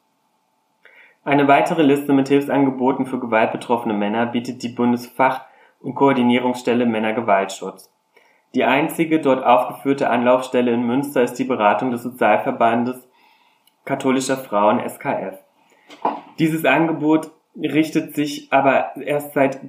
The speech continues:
für dem vergangenen Jahr auch an gewaltbetroffene Männer, sagt die Sozialpädagogin Sandra Bracht vom S K F Münster.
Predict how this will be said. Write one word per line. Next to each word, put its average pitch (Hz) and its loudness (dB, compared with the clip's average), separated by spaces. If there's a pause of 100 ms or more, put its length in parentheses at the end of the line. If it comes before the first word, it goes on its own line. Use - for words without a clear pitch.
(160)
für 139 -2
dem 131 0
vergangenen 127 2
Jahr 120 4
auch - -2
an 127 -2
gewaltbetroffene 117 -2
Männer, 104 0
sagt 117 -2
die 120 -8
Sozialpädagogin 127 0
Sandra 117 0
Bracht 104 0
vom 131 -4
S - -10
K 117 0
F 104 -4
Münster. 101 -8